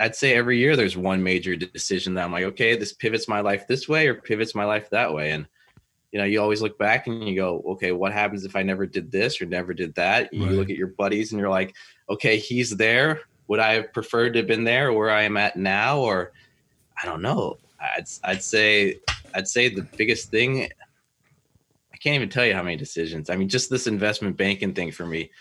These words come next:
Speaker 2: Right.
Speaker 1: that, it, that, that, that's a huge decision 'cause it's eat what you kill,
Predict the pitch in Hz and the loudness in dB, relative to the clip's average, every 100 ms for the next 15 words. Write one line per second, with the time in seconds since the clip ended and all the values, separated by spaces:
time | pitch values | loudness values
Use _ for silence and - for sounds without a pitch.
0 | - 95 87 - 95 - 107 - 117 117 | -12 -10 -8 -4 -4 0 -2 0 0 2
1 | 120 120 - 120 123 95 120 113 - 85 | 2 0 2 0 0 -2 0 0 -2 -2
2 | 139 160 87 87 87 85 82 - 107 98 | 0 0 -4 -4 -6 -6 -12 -6 -4 -2
3 | - 165 131 117 - | -2 -2 -2 -2 -4